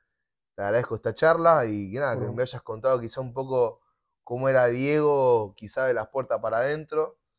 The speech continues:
Speaker 1: más allá de que uno sabe de buenos gestos. Así que nada, te agradezco un montón.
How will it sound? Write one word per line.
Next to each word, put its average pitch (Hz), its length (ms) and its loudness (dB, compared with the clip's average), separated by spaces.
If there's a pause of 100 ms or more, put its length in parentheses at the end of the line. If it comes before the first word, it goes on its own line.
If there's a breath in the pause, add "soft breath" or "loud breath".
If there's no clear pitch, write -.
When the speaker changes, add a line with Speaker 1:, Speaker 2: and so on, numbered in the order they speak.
(540)
Speaker 1:
más 117 260 -6
allá 123 240 -4
de 123 160 2
que 113 60 -6
uno 120 180 -4
sabe 117 600 2
de 101 100 -12
buenos 104 340 -6
gestos. 98 300 -12
Así 104 200 -16
que 104 80 -12
nada, 98 320 -8
te 98 60 -16
agradezco 107 340 -2
un 101 60 -12
montón. 98 480 -8